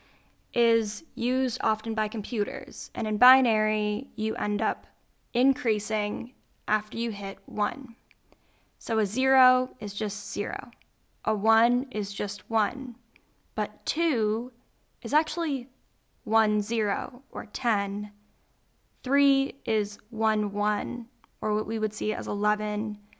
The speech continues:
And four, in that case, you increase to another digit again and get a hundred.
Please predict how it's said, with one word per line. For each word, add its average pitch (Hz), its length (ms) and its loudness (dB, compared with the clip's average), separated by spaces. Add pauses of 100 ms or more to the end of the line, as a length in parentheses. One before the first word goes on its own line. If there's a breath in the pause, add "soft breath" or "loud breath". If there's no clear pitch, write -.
(640 soft breath)
And 208 140 -4
four, 233 680 2
in 214 100 -2
that 220 220 0
case, 220 460 -4 (100)
you - 140 -6
increase 208 500 -4 (480)
to 233 160 -4
another 214 420 0
digit 208 400 -8
again 214 400 0
and 208 160 -6
get 208 140 -2
a 196 100 -6
hundred. 214 380 -6